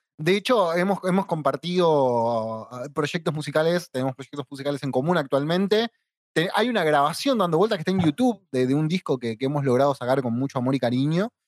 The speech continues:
este, que es el de China Food, si quieren buscarlo. De hecho, hay un video hecho por Leo, ahora que recuerdo en este momento, que es el de Riña. O sea, es como que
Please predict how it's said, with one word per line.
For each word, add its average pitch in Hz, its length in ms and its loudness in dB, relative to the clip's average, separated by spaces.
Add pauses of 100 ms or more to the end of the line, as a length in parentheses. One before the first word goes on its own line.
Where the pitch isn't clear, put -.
(420)
este, 123 340 -4
que 123 60 -6
es - 100 -8
el 123 80 -4
de 120 80 -2
China 131 300 -2
Food, 208 320 0
si - 180 -16
quieren 120 320 -2
buscarlo. 208 540 0
De 180 100 4
hecho, 214 380 0
hay 208 160 2
un 190 120 2
video 214 360 2
hecho 180 240 -2
por 156 180 0
Leo, 262 280 4
ahora 156 200 4
que 143 140 0
recuerdo 185 440 2
en 151 80 0
este 165 140 -6
momento, 180 460 2
que 147 60 -4
es - 80 -8
el 143 100 -4
de 139 120 2
Riña. 220 360 2
O - 20 0
sea, 143 120 -2
es - 40 -8
como 156 160 0
que 135 160 -2